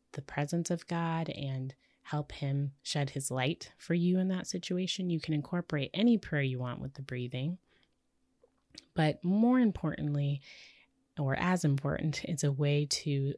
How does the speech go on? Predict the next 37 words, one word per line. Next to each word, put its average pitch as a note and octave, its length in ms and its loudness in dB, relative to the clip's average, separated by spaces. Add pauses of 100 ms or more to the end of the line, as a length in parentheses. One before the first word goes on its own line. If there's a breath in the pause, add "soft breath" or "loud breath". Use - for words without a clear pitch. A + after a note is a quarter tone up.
again, D3 440 -2
slow E3 440 0
down C3+ 520 -2 (400 loud breath)
the C3+ 100 -2
thoughts F3 580 -4
and D#3+ 120 -2
just C#3 240 -4
become C#3 600 -2 (440 loud breath)
more F3+ 340 2
present E3 560 -4
to - 120 -4
yourself C#3 500 -4
in C#3+ 100 -2
the C#3 60 -2
moment. B2+ 500 -6
And C#3 220 -4 (320)
once F3 400 0
you're G#3 100 -6
able E3 280 -2
to D3+ 80 -6
slow E3 360 0
down D#3 280 0
those C#3+ 260 -2
thoughts D3+ 460 -6
in C#3+ 100 -2
that C#3 240 -2
way, F3+ 340 -2 (600 loud breath)
think A3 200 0
about F#3+ 300 -2
some E3 180 0
of D#3+ 60 4
the D#3 60 2
things D3 340 -2
we D3 100 0
talked G3+ 500 -4
about D3 300 -2
today C3+ 480 -2